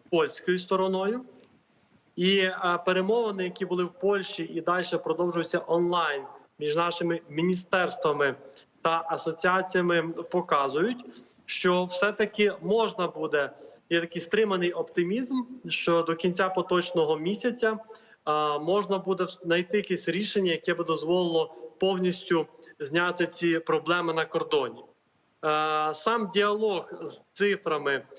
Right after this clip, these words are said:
з розрахунками і з врахуванням рішень Європейського Союзу показує, що по багатьох напрямках уже є спільне бачення. Ще є дискусія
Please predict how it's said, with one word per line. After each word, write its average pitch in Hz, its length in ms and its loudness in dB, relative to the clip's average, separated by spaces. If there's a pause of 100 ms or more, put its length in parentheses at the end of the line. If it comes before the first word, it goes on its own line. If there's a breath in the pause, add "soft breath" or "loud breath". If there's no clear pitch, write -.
(160)
з 135 80 -6
розрахунками 170 1080 0
і 170 80 -4
з 160 80 -6
врахуванням 190 720 2
рішень 175 280 -4
Європейського 165 500 0
Союзу 214 440 2 (300 loud breath)
показує, 196 540 2
що 170 200 0
по 185 140 0
багатьох 202 640 0
напрямках 202 640 0 (320 loud breath)
уже 175 560 0 (120)
є 175 600 0
спільне 175 460 0
бачення. 175 640 0 (520)
Ще - 400 0
є 202 220 0
дискусія 180 1040 0